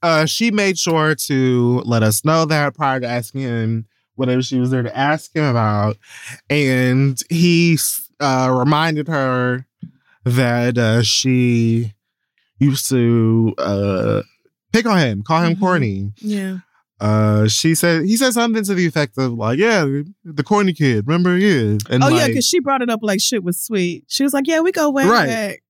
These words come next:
Speaker 2: Like, okay,
Speaker 1: Lit-,
Speaker 2: bitch.
Speaker 1: I think she actually said, "We go way back."
Speaker 2: Yeah. Like,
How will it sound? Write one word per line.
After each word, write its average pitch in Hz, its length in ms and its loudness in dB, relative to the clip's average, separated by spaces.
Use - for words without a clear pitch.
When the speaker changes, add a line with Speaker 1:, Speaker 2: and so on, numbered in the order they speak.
Speaker 2:
Like, 170 360 -6
okay, 131 280 -4
Speaker 1:
Lit-, 226 220 4
Speaker 2:
bitch. - 120 0
Speaker 1:
I 226 140 4
think 294 160 0
she 262 180 2
actually 190 560 0
said, 170 460 0
"We 139 100 2
go 131 220 0
way 117 180 2
back." 208 180 2
Speaker 2:
Yeah. 220 440 0
Like, 220 420 -2